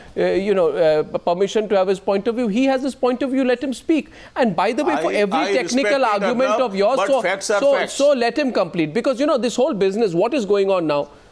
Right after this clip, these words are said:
Speaker 1: People raining insults, all that. Let people disagree with you, please. A democracy. Hartosh, please complete.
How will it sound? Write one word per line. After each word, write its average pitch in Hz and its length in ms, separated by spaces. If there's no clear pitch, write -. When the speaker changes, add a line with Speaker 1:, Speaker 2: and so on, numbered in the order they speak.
Speaker 1:
People 226 320
raining 190 340
insults, 170 460
all 139 100
that. 131 140
Let 151 160
people 247 240
disagree 240 440
with 339 160
you, 233 100
please. 269 280
A 269 80
democracy. 202 720
Hartosh, 190 360
please 240 220
complete. - 440